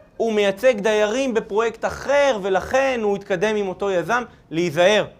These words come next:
אנחנו לא רוצים להיות שם, אנחנו לא רוצים למצוא את עצמנו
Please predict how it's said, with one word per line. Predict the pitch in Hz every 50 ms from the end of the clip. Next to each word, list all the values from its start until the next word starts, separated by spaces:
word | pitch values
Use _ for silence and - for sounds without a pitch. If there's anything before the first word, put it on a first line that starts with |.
| - _ _ _ _ - -
אנחנו | 143 139 165 185
לא | 214
רוצים | 226 240 240 240 - 233 220
להיות | 208 208 208 196 202
שם, | 202 175 156
אנחנו | 156 147 - 180
לא | 190 214
רוצים | 226 226 226 220 - - 240 233
למצוא | 226 214 202 196 202 - 233 233 226
את | 220 220
עצמנו | 196 190 - - 202 202 214 226 240 269 285 294